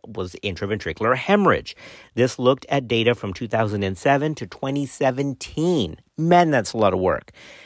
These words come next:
And data, data, analysis, analysis. Let me just tell you what they found, 'cause we got other things to fry.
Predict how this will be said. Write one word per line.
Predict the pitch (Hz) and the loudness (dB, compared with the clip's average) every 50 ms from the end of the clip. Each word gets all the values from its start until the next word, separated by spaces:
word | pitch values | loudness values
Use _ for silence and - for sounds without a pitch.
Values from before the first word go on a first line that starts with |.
| - - _ - | -20 -12 _ 0
And | 117 117 113 110 113 107 95 - - - - - - 98 107 104 98 - - - - 123 | 0 2 2 2 2 0 -2 -6 -12 -20 -20 -20 -20 -18 -16 -16 -16 -16 -16 -12 -2 4
data, | 135 143 147 139 143 | 4 6 6 6 4
data, | 135 - 127 131 123 123 120 120 120 120 123 120 113 117 - - | 4 4 4 6 6 8 8 8 8 8 8 6 4 2 0 -4
analysis, | 113 104 98 104 117 131 131 131 135 117 131 127 113 | -4 -4 -2 -2 0 0 0 0 0 -2 -4 -6 -4
analysis. | 123 120 113 117 120 110 113 113 107 | 0 0 2 2 0 0 -2 -2 -2
Let | 120 123 | 0 -2
me | 135 | -2
just | 131 127 107 - | -4 -6 -8 -6
tell | - 123 117 | -4 -2 -2
you | 117 101 | -2 -2
what | 107 104 | -4 -4
they | 101 90 | -6 -6
found, | 87 - 131 123 110 104 | -2 0 2 2 2 0
'cause | 104 | -2
we | 107 107 | -4 -2
got | 117 95 - - - | -2 -4 -4 -4 -4
other | - 117 104 107 101 | -4 -2 -2 -2 -4
things | 87 - 104 95 90 - | -6 -4 -6 -6 -8 -10
to | - 87 | -12 -8
fry. | - - 95 80 71 | -4 -2 -2 -2 -2